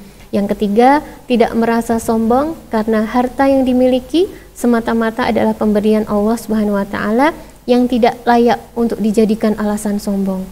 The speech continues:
Karena sesungguhnya semua adalah milik Allah Subhanahu wa taala, ya. Eh, mohon maaf, di beberapa tempat di luar sana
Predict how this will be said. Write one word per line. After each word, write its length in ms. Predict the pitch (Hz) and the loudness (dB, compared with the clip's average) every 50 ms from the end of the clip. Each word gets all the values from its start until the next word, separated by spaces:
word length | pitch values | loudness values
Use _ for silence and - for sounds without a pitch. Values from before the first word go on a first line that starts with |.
| - - | -8 -6
Karena 320 | 202 196 220 254 285 302 294 - - - - - | -2 0 0 0 0 0 -4 -8 -18 -20 -20 -8
sesungguhnya 640 | - 233 220 - 247 240 233 262 262 262 294 311 311 | -4 -4 -2 0 2 2 2 2 2 2 0 0 0
semua 320 | 311 - 285 269 294 294 277 | 0 0 0 0 0 0 2
adalah 240 | 247 247 240 254 | 2 2 2 0
milik 320 | 240 247 247 247 240 - - | 0 0 0 0 0 0 -2
Allah 240 | 220 214 226 233 226 | -2 0 0 0 -2
Subhanahu 400 | - - 220 220 214 214 208 208 | -2 -2 0 0 0 0 0 0
wa 80 | 202 | -2
taala, 480 | 214 208 196 - 202 196 190 190 185 - - | -2 -4 -6 -4 -4 -4 -4 -6 -6 -6 -4
ya. 240 | 202 208 226 262 302 - - - - - - - - - - | -2 -2 -2 -2 -4 -8 -14 -20 -20 -20 -20 -20 -20 -10 -6
Eh, 240 | 202 202 202 202 202 | -2 0 0 2 2
mohon 240 | 208 226 226 226 226 | 2 2 2 2 2
maaf, 400 | 220 208 - 214 220 214 214 - | 0 0 0 -2 -2 -2 -2 -2
di 80 | 240 | 0
beberapa 800 | 208 220 196 208 208 208 202 208 - 220 208 202 202 202 196 196 - - - - | 0 2 2 0 0 0 -2 -2 -2 0 0 2 2 2 0 -2 -4 -8 -8 -4
tempat 400 | - 220 214 214 240 247 233 220 | -2 -2 0 2 0 0 2 2
di 80 | 226 | 2
luar 240 | 220 220 214 214 214 | 4 4 4 2 2
sana 480 | 214 - 214 208 208 233 262 285 302 | 0 -2 -2 0 0 0 2 2 0